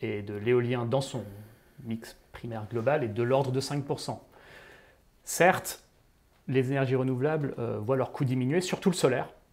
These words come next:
qui en est à dix euros le mégawattheure. Le solaire déjoue beaucoup de pronostics, donc c'est plutôt une bonne nouvelle. On pensait quand même pas en l'an deux mille qu'aujourd'hui on aurait déployé autant d'énergie solaire. On ne pensait pas il y a dix ans qu'elle serait aussi peu chère,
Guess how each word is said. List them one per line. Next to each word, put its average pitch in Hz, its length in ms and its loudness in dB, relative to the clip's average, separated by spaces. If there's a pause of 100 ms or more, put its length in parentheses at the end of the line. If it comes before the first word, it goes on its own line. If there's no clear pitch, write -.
(200)
qui - 140 -10
en 113 100 -6
est 117 80 -4
à 98 240 -6
dix 131 280 -2
euros 139 120 6
le 135 60 6
mégawattheure. 117 560 0 (640)
Le 123 100 0
solaire 143 320 4
déjoue 139 220 6
beaucoup 143 180 4
de 180 60 -2
pronostics, 143 560 0 (240)
donc 117 100 -12
c'est 127 100 -8
plutôt - 180 -6
une 123 100 -2
bonne 123 180 2
nouvelle. 131 320 0 (360)
On 135 60 0
pensait 131 300 -2 (140)
quand 175 100 6
même 165 220 4
pas 151 400 2 (220)
en 156 100 4
l'an 156 140 4
deux 139 100 4
mille 147 280 4
qu'aujourd'hui 127 720 2
on 110 100 -2
aurait 101 140 -4
déployé 107 300 -4
autant 110 220 -4
d'énergie 107 420 -6
solaire. 113 340 -8 (640)
On 143 60 0
ne 147 40 2
pensait 151 280 2
pas 156 80 2
il 139 40 6
y 131 40 6
a - 20 4
dix 123 220 0
ans 135 80 0
qu'elle 107 160 -8
serait - 160 -6
aussi 110 200 -6
peu 120 140 -6
chère, 240 240 0